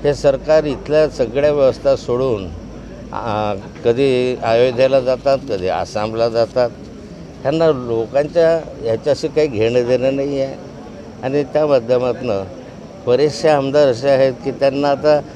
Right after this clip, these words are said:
जनतेशी काही घेणं नाही. पन्नास खोके, सब कुछ ओके, अशा मस्तीमध्ये काही आमदार आहेत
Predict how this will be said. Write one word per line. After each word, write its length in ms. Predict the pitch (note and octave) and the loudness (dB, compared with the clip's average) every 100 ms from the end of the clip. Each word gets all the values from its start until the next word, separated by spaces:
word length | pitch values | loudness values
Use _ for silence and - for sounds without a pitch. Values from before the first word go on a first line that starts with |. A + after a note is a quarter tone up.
| - G#2+ | -10 0
जनतेशी 520 | C3 B2+ D3+ C#3+ D#3+ | 0 2 2 2 0
काही 180 | D3 D#3+ | 2 2
घेणं 400 | D3 C#3+ C#3+ C3 | 2 2 0 0
नाही. 500 | C3 B2+ B2 A#2+ - | 0 -2 -2 -8 -6
पन्नास 440 | B2 C3 D3+ C3+ | -4 -2 -2 -2
खोके, 360 | - C3+ D3+ C#3+ | -2 -2 2 0
सब 140 | C#3 | 0
कुछ 280 | A#2+ E3 D#3 | -2 -2 2
ओके, 360 | E3 - B2+ A#2 - - - - | 0 2 -2 -2 -6 -16 -14 -8
अशा 520 | A#2+ D#3+ D3+ D3+ C3+ - - A2+ | -2 4 4 4 0 -4 -10 -2
मस्तीमध्ये 600 | A#2 - C#3 C3+ C3 B2 | -2 0 0 0 0 0
काही 260 | B2 A#2+ | 2 2
आमदार 360 | A#2 A2+ A#2 A2+ | 0 0 0 0
आहेत 360 | F#2 G#2+ A#2 | 0 2 0